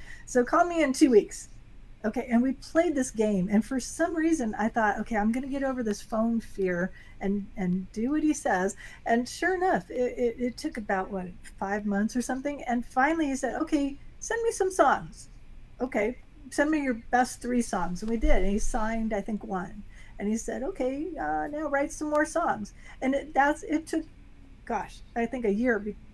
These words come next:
before we had, like, twelve songs, and, um, he was, he was great. He, he just got us,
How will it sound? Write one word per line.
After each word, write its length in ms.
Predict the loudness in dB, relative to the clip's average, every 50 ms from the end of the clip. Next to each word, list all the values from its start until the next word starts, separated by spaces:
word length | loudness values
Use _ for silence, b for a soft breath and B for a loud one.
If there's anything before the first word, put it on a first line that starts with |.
| -8 -6
before 280 | -6 -4 -2 -4 -2 -2
we 100 | -2 -2
had, 200 | -2 -2 -4 -6
like, 200 | -8 -10 -12 -14
twelve 420 | -14 -10 -6 -4 -4 -4 -6 -6
songs, 480 | -6 -2 0 0 0 0 0 -2 -4 -4
and, 280 | -4 -4 -4 -4 -6 B B B B B B B -10 -4
um, 340 | 0 0 0 0 -2 -4
he 140 | -4 -4 -2
was, 320 | -2 -2 -2 -2 -4 -6 -6
he 160 | -4 -2 -2
was 140 | -2 -2 -2
great. 400 | -4 -4 -2 -2 -2 -2 -2 -6
He, 340 | -8 -8 -6 -6 -6 -6 -4
he 200 | -4 -2 -2 -2
just 300 | -2 -4 -4 -6 -8 -6
got 200 | -4 -2 0 0
us, 280 | 0 0 -2 -4 -10